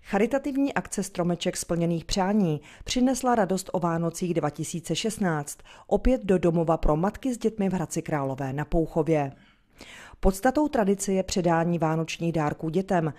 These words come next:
které nežijí v rodinách a jejichž rodiče si vánoční dárky nemohou dovolit.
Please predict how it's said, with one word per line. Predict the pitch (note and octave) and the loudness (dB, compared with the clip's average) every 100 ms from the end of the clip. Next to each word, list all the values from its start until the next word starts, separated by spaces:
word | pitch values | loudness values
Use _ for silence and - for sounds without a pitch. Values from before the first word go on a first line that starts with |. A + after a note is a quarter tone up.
| - - - | -14 -20 -6
které | - G#3+ C4+ | 4 4 6
nežijí | C4+ A3 F#3+ G3+ | 4 2 2 0
v | F3 | 2
rodinách | E3 D#3+ E3 D#3 D#3+ | 0 0 0 0 -2
a | - | -2
jejichž | D#3+ D3 D3 | 0 0 -2
rodiče | F3 G3 A#3+ - F3 | -2 -2 -2 -4 -4
si | - | -2
vánoční | D3 D#3+ A3 A#3+ B3+ A#3 | 0 2 0 0 0 2
dárky | G#3+ F#3+ F#3+ | 2 0 -2
nemohou | E3 C#3 A#2+ C3 | -2 -2 -4 -6
dovolit. | B2 D3 D#3+ D#3 C#3 - | -4 0 2 2 -2 -8